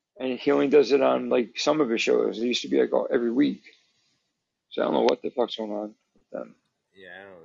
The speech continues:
Speaker 2: I don't know either. I know, uh... Matt Riddle
Speaker 1: You used to
Speaker 2: beat,
Speaker 1: hear
Speaker 2: Matt
Speaker 1: about him more
Speaker 2: Riddle,
Speaker 1: too, right?
Speaker 2: uh, won some title over in Japan, dude, like that open weight title.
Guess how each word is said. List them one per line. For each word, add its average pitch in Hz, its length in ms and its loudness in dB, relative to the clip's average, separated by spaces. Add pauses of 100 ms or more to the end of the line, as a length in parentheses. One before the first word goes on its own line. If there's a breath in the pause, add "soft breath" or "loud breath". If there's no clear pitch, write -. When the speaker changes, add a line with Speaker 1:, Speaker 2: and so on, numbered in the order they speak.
(540)
Speaker 2:
I 87 60 -20
don't 92 160 -20
know 90 200 -20
either. 95 220 -20
I 104 40 -18
know, 110 340 -14
uh... 101 260 -14 (880)
Matt 110 320 -10
Riddle 113 420 -6
Speaker 1:
You 175 100 4
used 202 120 4
to 185 60 4
Speaker 2:
beat, 151 40 8
Speaker 1:
hear 135 160 10
Speaker 2:
Matt 117 40 2
Speaker 1:
about 123 160 8
him 123 140 2
more 131 100 4
Speaker 2:
Riddle, 123 140 0
Speaker 1:
too, 113 160 4
right? 131 360 6
Speaker 2:
uh, 98 60 -10 (160)
won 104 480 -10
some 110 260 -14
title 101 440 -12
over 92 280 -16
in 92 140 -20
Japan, 95 420 -20
dude, 92 280 -18
like 87 200 -18
that 78 280 -18
open 95 320 -16
weight 90 200 -20
title. 101 360 -20